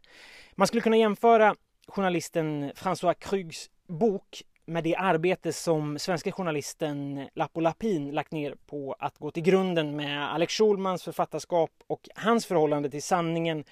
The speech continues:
och fiktionen i sina verk. Krug, eh, visar genom ett gediget arbete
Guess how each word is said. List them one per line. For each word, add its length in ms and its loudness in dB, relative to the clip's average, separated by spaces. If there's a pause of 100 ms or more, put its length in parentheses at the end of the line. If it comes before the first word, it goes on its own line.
(180)
och 240 -2
fiktionen 580 0
i 40 0
sina 240 -2
verk. 400 -2 (500)
Krug, 380 2
eh, 320 8
visar 540 4
genom 500 0
ett 260 -8
gediget 520 0
arbete 560 0